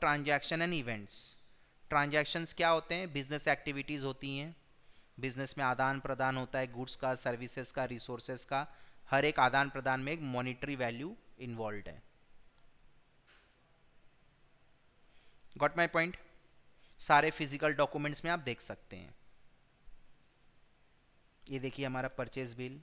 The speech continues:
ये देखिए हमारा सेल्स बिल, ये देखिए हमारा बैंक स्टेटमेंट, ये देखिए हमारा लोन एग्रीमेंट, ये देखिए हमारा रेंट एग्रीमेंट, सारे के सारे फिजिकल डॉक्यूमेंट्स में उनको हमको अकाउंट्स में रिकॉर्ड करना है।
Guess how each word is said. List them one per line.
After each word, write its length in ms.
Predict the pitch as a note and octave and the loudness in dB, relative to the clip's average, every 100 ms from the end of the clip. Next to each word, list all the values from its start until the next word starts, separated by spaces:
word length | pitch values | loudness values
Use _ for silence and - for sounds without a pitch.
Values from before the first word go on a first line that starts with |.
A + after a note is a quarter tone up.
| - | -10
ये 140 | C3+ | -6
देखिए 280 | C3+ B2+ C3+ | -6 -4 -4
हमारा 300 | B2+ B2 C3 | -2 -2 -4
सेल्स 480 | A#2+ - B2+ B2+ - | -6 -6 -6 -6 -8
बिल, 220 | C3 C#3 - - - - | -8 -10 -14 -20 -14 -6
ये 80 | C3 | -4
देखिए 260 | B2+ C3+ | -4 -2
हमारा 260 | B2+ B2+ C3 | 0 0 0
बैंक 300 | B2+ A#2+ A#2+ | 0 -2 -4
स्टेटमेंट, 580 | - C3 - C3 C#3+ - - - - - - - - - | -4 -6 -4 -6 -6 -10 -18 -20 -20 -20 -20 -20 -20 -10
ये 160 | C3+ C3 | -6 -4
देखिए 300 | C3 - C#3 | -4 -2 -2
हमारा 320 | C3 B2+ C3 | 0 0 0
लोन 280 | C3 C3 C3+ | 0 -2 -2
एग्रीमेंट, 440 | B2+ C3 C3 C3+ | -2 -2 -4 -4
ये 120 | C3 | -4
देखिए 280 | C3 B2+ C3+ | -4 -6 -4
हमारा 260 | C3 B2+ C3 | -2 0 2
रेंट 320 | C3 C3 C3 | 0 0 -2
एग्रीमेंट, 540 | C3 C3 B2+ C3 C#3+ - - - - - - - - - - _ - | -2 -2 -2 -4 -6 -14 -18 -20 -20 -20 -20 -20 -20 -20 -20 _ -10
सारे 300 | - D3+ D#3+ | 4 4 4
के 80 | E3 | 2
सारे 260 | E3 D#3+ | 4 2
फिजिकल 380 | E3+ C#3+ C3+ C#3 | 2 -4 -2 0
डॉक्यूमेंट्स 460 | C3 A#2+ A2+ G#2 A#2 | 0 -2 -6 -8 -8
में 60 | |
उनको 180 | C3 B2+ | -6 -2
हमको 220 | D3 C#3+ | -2 2
अकाउंट्स 420 | D#3+ C#3+ B2+ B2+ D#3+ | 0 0 -2 -4 -4
में 80 | |
रिकॉर्ड 360 | D3+ B2 A2 A2 | -6 -4 -6 -6
करना 280 | G2+ G2 F2+ | -8 -10 -12
है। 160 | - | -16